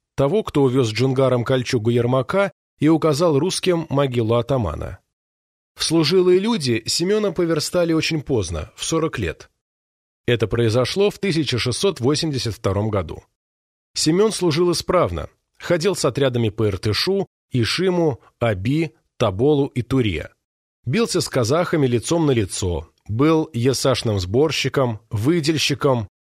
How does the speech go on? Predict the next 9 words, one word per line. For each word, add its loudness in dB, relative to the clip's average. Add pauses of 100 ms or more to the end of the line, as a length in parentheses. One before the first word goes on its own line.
(120)
тем, -2
кто 0
отнимает 2
у -4
слобожан 0
государеву 0
долю 2
произведенного 0
продукта, -2